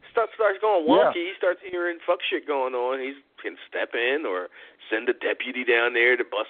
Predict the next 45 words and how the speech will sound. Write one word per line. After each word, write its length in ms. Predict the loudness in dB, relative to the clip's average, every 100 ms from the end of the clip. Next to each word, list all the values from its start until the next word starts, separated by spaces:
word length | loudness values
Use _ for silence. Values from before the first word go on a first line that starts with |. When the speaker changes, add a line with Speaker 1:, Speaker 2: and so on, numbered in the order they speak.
| -10
Speaker 1:
some 80 | -10
heads, 400 | -6 -2 -2 -2
whatever, 300 | -2 -2 -4
you 160 | -10
know, 80 | -4
whatever 260 | -2 -2 -4
analogy 540 | -6 -8 -8 -10 -12
you 60 | -12
need. 280 | -12 -12 -14 -18 -20 -20 -20 _ -16 -6
Um, 640 | -2 -2 -2 -6 -12 -20 _ _ -4
speaking 220 | -2 0 -2
of 80 | 0
bu-, 160 | -4 0
deputies 400 | -2 -2 -6 -8 -4
busting 320 | -4 -4 -8
heads, 320 | -4 -4 -4
are 80 | -8
you 100 | -8
playing 240 | -6 -6 -4
Red 180 | -6 -4
Dead? 220 | -4 -4
Did 100 | -6
I 220 | -6 -8
ask 100 | -8
you 80 | -10
that 80 | -10
last 240 | -10 -12 -14
week? 180 | -16 _ _ _ _ _ -20 _ _ _ _ _ _ -20 -20 _ _ 0 2
Speaker 2:
Um, 500 | 2 0 -4 -12 -20 -12
yeah, 200 | -8 -8
you 200 | -8 -12
asked 220 | -12 -14
me. 80 | -18
No, 80 | -12
I'm 160 | -10 -8
not 220 | -8 -10
playing 300 | -12 -12 -12
it. 120 | -14 _ _ _ _ -20 _ _ _ _ -10
I'm 100 | -6
Speaker 1:
No. 80 | -8
Speaker 2:
not 120 | -8
playing 260 | -12 -12
it 40 | -10
right 220 | -10 -10
now. 220 | -12 -12